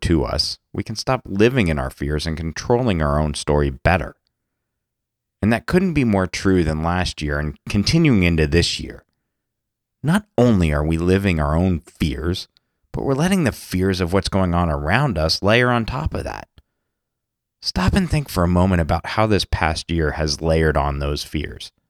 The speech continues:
Have you really paused to spend time to understand how is,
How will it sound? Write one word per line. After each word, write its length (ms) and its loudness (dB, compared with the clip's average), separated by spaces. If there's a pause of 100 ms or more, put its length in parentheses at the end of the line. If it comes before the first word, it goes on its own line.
(1120)
Have 100 -2
you 140 4
really 240 4
paused 540 -2
to 80 -2
spend 280 -2
time 260 0
to 60 0
understand 540 -2
how 200 -2
is, 180 -2